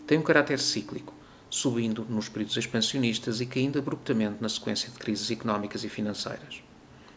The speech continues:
No gráfico são visíveis os efeitos do crash da bolha das dot-com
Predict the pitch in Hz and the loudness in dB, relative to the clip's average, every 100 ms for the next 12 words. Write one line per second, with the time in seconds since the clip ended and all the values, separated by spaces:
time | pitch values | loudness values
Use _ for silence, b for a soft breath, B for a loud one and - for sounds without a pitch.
0 | - 113 110 104 - 110 110 113 110 117 | -2 4 6 6 4 0 0 0 0 0
1 | 117 113 117 113 117 113 - 117 - 113 | 0 0 -2 0 2 0 -2 -6 0 0
2 | 107 - 107 107 107 107 104 101 110 101 | 0 -2 -2 0 0 0 -2 2 0 0
3 | - 107 117 | 0 0 0